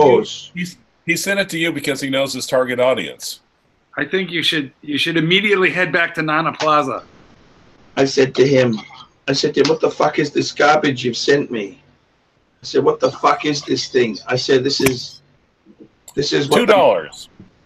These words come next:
Speaker 2: Andrews, two dollar super chat from Andrew. "Make Pete show P G so I can keep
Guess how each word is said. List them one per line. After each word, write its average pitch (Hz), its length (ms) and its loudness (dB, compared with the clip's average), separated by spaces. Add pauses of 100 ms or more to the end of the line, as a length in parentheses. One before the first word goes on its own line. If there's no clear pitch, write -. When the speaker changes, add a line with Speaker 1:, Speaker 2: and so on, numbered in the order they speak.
(460)
Speaker 2:
Andrews, 131 540 -2
two 185 160 -10
dollar 175 240 2
super 151 260 -8
chat 139 280 0
from 131 120 -6
Andrew. 90 400 -4 (300)
"Make - 340 -2
Pete 190 360 -10
show 156 340 -2
P 165 300 -10
G 120 480 -4 (480)
so 120 280 2
I 131 120 4
can 123 180 -6
keep 151 420 -6